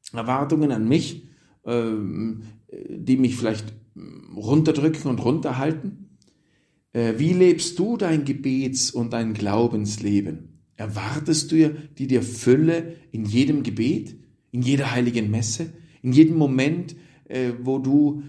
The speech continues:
äh, dich aufmachst, um den Heiligen Geist bittend, äh, vor der Krippe stehst und sagst, „Komm, erfülle mich, Herr. Du bist nicht nur vor zweitausend Jahren gekommen, sondern du, du erfüllst mich auch jetzt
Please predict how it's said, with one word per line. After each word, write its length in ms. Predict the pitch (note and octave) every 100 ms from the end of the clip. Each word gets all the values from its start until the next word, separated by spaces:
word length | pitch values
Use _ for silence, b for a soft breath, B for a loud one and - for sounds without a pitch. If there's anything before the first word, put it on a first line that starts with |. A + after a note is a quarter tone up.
| B
äh, 220 | A#2+ A#2+
dich 320 | A#2 B2 - -
aufmachst, 720 | C#3+ D#3 D#3+ C#3 C#3 - A#2+
um 120 | A#2+
den 160 | A#2
Heiligen 280 | A#2 A#2+ A2+
Geist 420 | G#2 A#2+ C#3+ -
bittend, 420 | D3 - C#3+ C3+ B B B B
äh, 100 | -
vor 160 | A#2 B2+
der 100 | B2
Krippe 320 | - D3 D3
stehst 460 | B2+ - C#3 B2+ -
und 100 | A#2+
sagst, 460 | A#2+ A#2 - - b b _ _ _
„Komm, 400 | - C#3+ C#3+ B2+
erfülle 500 | A2 - - C#3 C3
mich, 300 | G#2 F#2+ -
Herr. 300 | A#2 F2 - - _ -
Du 100 | B2
bist 160 | B2
nicht 200 | C#3 C#3
nur 120 | C#3
vor 260 | B2+ A#2+ A2
zweitausend 680 | - - C3 C#3+ C3 B2+ B2
Jahren 220 | B2 C3
gekommen, 440 | B2+ - C3 C3 B B
sondern 220 | - B2+
du, 240 | B2 G#2 -
du 120 | C3
erfüllst 560 | B2+ - D#3+ F3+ - -
mich 200 | C3 A#2+
auch 180 | A#2 -
jetzt 500 | C#3+ D#3+ - -